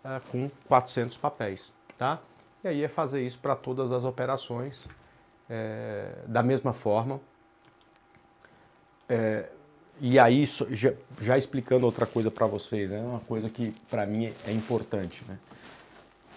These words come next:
<clears throat> Toda semana, na, na, na segunda-feira, né, eu apresento pra quem me escuta um, um, um número de quatro, cinco papéis nesse momento que o mercado tá todo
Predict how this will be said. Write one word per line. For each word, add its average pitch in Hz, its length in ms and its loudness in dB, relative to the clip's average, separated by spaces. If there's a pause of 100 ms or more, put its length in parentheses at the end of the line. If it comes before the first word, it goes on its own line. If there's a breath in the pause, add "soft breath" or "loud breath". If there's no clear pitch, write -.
(280)
<clears throat> 160 380 10 (720)
Toda 175 220 6
semana, 117 760 4
na, 95 360 -6
na, 85 180 -6
na 98 140 -4
segunda-feira, 107 880 2 (500 loud breath)
né, 117 220 0
eu 113 120 4
apresento 104 840 0
pra - 140 0
quem 107 200 -4
me 101 80 0
escuta 156 720 0
um, 143 480 -2
um, 117 540 -2
um - 80 -2
número 147 440 0 (340)
de - 180 -14
quatro, 131 360 10
cinco 120 460 -4 (540)
papéis 113 580 2
nesse 113 260 0
momento 107 420 0
que - 80 -12
o - 20 -8
mercado 101 400 0
tá 104 100 0
todo 117 580 -2